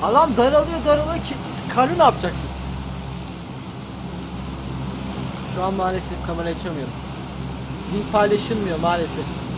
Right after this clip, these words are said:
Zero bak. Şimdi kapadım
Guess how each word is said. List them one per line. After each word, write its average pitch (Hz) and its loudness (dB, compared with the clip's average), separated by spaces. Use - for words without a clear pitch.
Zero 165 0
bak. 147 0
Şimdi 254 4
kapadım 196 4